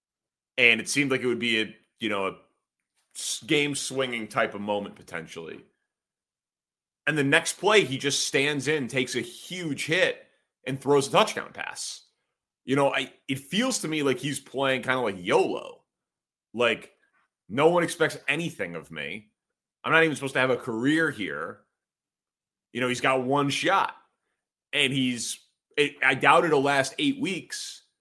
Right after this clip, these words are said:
but we talk about this all the time. Like, when we were trying to talk about, when we, it, it, last week, it was like, "Who do you like more, Eagles or Bills?"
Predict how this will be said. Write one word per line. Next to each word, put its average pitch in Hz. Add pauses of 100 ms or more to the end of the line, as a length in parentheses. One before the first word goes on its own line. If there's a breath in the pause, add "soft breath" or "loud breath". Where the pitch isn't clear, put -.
(280)
but 131 (1800)
we 139
talk 175
about 156
this 143
all 147
the 127
time. 113 (360)
Like, 110
when 135
we 135
were 135
trying 139
to 131
talk 135
about, 127
when 127
we, 131 (160)
it, 127
it, 107
last 135
week, 123
it -
was 98
like, 113
"Who 127
do 147
you 147
like 120
more, 131
Eagles 135
or 113
Bills?" 104